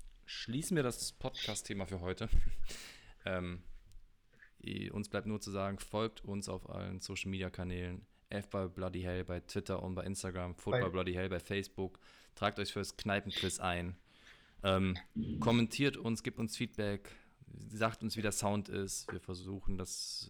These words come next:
Speaker 1: mal, wenn wir es zusammengeschnitten haben, werden wir es ja selber hören, wie es war, aber tendenziell wird's mit Sicherheit besser sein als beim letzten Mal. Ähm,
Speaker 2: Sorry.
Speaker 1: und dann freuen wir uns auf die Dinge, die jetzt in Zukunft auch weiterhin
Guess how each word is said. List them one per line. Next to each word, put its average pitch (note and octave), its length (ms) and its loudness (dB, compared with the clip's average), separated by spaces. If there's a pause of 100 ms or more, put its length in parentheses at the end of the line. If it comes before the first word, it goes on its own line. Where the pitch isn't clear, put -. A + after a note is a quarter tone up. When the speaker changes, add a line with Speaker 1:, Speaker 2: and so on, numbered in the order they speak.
(140)
Speaker 1:
mal, - 760 -6
wenn F#2 260 -4
wir F#2 80 0
es - 80 -4
zusammengeschnitten F#2 460 -2
haben, F2+ 140 0
werden F#2 140 0
wir F2+ 80 2
es E2+ 60 -4
ja F2+ 80 -2
selber F#2 240 0
hören, F2+ 160 0
wie F2 40 -4
es F2+ 120 -8
war, E2+ 160 2
aber E2 280 0 (380)
tendenziell G2+ 420 4
wird's F#2+ 220 -2
mit F2+ 80 -8
Sicherheit F#2 240 -4
besser F#2+ 200 0
sein F2 120 0
als E2+ 120 -4
beim E2+ 120 -2
letzten F#2 260 -4
Mal. F2+ 260 -4 (680)
Ähm, F2 440 2
Speaker 2:
Sorry. G#2 680 2 (760)
Speaker 1:
und B2 300 6 (160)
dann A2+ 720 0 (640)
freuen F#2 300 2
wir G#2 60 2
uns G#2+ 100 -4
auf - 80 -6
die - 80 -16
Dinge, A2+ 160 -2
die A#2 80 0
jetzt A2+ 180 -4
in A#2 80 -4
Zukunft B2 380 -6
auch A2+ 120 -8
weiterhin A2+ 400 -6